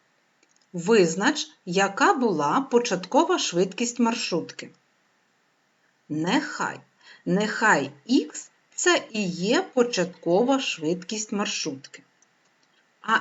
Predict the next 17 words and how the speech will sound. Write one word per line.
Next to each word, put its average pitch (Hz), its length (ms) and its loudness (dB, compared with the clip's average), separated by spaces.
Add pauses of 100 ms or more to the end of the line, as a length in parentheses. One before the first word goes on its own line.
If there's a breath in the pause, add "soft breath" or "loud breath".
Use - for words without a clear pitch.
(120)
ікс 247 400 -2
плюс 180 460 -2
десять 240 640 -2
кілометрів 170 680 -2
за 160 120 -6
годину — 156 500 -6
це 277 120 2
швидкість 311 640 0
уже 311 300 0 (240)
після 190 560 -2
зупинки. 240 840 -2 (2500)
Запланований 190 1200 4
час - 640 -2 (480)
тридцять 202 680 0
п'ять - 460 0
поділити 175 720 2
на 156 180 0